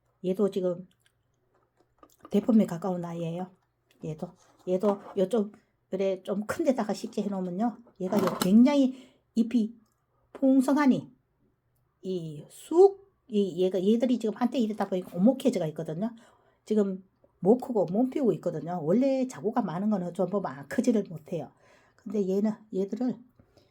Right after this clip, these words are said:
큰 화분에 옮겨 심으면은 얘들이 굉장히 커져요. 급속도로 커지는 아이들이에요.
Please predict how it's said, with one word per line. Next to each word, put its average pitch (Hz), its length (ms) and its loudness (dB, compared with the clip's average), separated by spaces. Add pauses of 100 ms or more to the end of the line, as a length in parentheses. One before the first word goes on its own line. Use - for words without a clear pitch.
(420)
큰 233 400 2
화분에 214 320 0
옮겨 190 240 -2
심으면은 185 840 -8 (220)
얘들이 180 480 -8
굉장히 226 580 4
커져요. 190 380 0 (720)
급속도로 - 500 -2
커지는 175 380 -8
아이들이에요. 151 560 -8